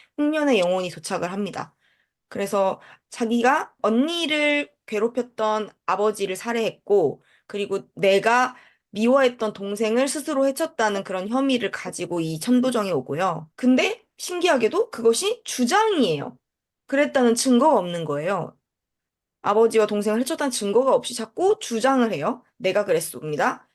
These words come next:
그래서 자백을 내가 하고 있으니 내가 한 게 맞지만, 하지만 그 이유들이 있어요." 그래서 이유를 한참 이제 얘기를 합니다. 이유를 얘기하고, 이유를 들어보니 죽임을 당함직한 거예요. 그러니까 이것이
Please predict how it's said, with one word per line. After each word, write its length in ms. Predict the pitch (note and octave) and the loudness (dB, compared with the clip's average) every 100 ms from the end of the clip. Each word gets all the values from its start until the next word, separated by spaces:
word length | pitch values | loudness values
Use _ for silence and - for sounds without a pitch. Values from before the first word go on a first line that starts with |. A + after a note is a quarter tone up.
| _ _ | _ _
그래서 180 | - A3+ | -2 -2
자백을 460 | A3 G#3+ G#3+ C4+ B3 | -2 0 2 4 6
내가 160 | F#3 G3+ | 4 2
하고 240 | D4 E4+ | -2 -2
있으니 720 | A#3 - G3 B3 C4+ D#3+ - _ | -2 -4 -4 -2 -2 -4 -10 _
내가 300 | - G#3 B3+ | 2 4 4
한 160 | C#4 C#4+ | 2 2
게 100 | C4 | 2
맞지만, 680 | E3+ - G3 F3 G3+ G3 D3+ | 0 -2 -4 -2 0 0 -4
하지만 580 | - D#4+ D#4 C4+ C4 B3 | -10 -6 -2 2 2 0
그 180 | A3+ A3 | -2 -6
이유들이 500 | G3 A#3 B3 C#4 B3 | -4 0 0 0 -2
있어요." 300 | F#3+ F#3+ E3+ | -2 -2 -2
그래서 80 | E3 | -4
이유를 420 | E3 G#3 C4+ B3+ | -6 -2 0 0
한참 460 | C4+ - F#4 F4+ A#3+ | -2 -8 -8 -2 -2
이제 120 | E3+ | -2
얘기를 260 | D3+ D#3+ E3+ | -4 -4 -8
합니다. 380 | G3+ D#3 C#3 - - | -8 -8 -12 -12 -6
이유를 340 | G#3 A#3+ G#3 | -2 0 0
얘기하고, 640 | F3 A3 G#3+ - E4 A4+ _ - | 0 0 2 2 0 -2 _ -6
이유를 340 | A3+ C#4 C#4+ | -2 0 -2
들어보니 1080 | A#3+ G#3 A3 A3+ G#3+ G#3 F#3 G#3+ A#3+ D#3+ - | 0 0 0 0 0 -2 -2 0 0 -2 -10
죽임을 580 | - - C4+ D4 E4 D4 | -16 -8 -4 -2 -2 -4
당함직한 800 | A#3+ A#3 C#4 D#4 D#4+ E4+ F4+ F#4 | -2 0 0 -2 -4 -6 -6 0
거예요. 720 | C#4+ F#3 E3+ F#3 F3 - - _ _ _ _ _ | 2 4 4 2 0 -4 -10 _ _ _ _ _
그러니까 160 | - A3 A3+ | -4 -2 0
이것이 520 | B3 C4 B3+ G#3+ | 0 0 2 0